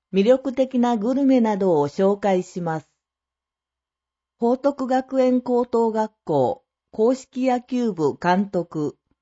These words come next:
大隅健二さん、四十三歳。川西市出身。高校時代は同校で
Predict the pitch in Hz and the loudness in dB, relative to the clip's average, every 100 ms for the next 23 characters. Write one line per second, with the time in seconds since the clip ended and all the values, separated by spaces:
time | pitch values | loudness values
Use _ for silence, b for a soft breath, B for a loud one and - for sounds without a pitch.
0 | _ _ _ - 220 262 - 262 262 269 | _ _ _ 0 2 2 0 2 2 0
1 | 269 262 233 190 - 143 127 - _ _ | 2 2 2 -2 -2 -2 -2 -8 _ _
2 | 226 262 240 214 185 175 202 196 - 135 | 2 4 4 2 -2 0 -2 -2 -4 -4
3 | 127 - _ _ _ _ _ _ _ _ | -4 -8 _ _ _ _ _ _ _ _
4 | _ _ _ _ _ _ _ _ - 214 | _ _ _ _ _ _ _ _ -2 2
5 | 262 262 269 254 - 170 - - 175 - | 4 2 0 -6 -6 -8 -8 -8 -8 -8
6 | - 180 156 135 _ _ _ _ _ _ | -10 -8 -8 -10 _ _ _ _ _ _
7 | _ 247 262 262 277 254 262 233 190 147 | _ -2 0 0 -4 -2 -4 -2 0 0
8 | 139 98 _ _ 185 262 262 247 214 190 | -2 -4 _ _ -4 -2 -2 -2 0 0
9 | 160 135 - | 0 -4 -6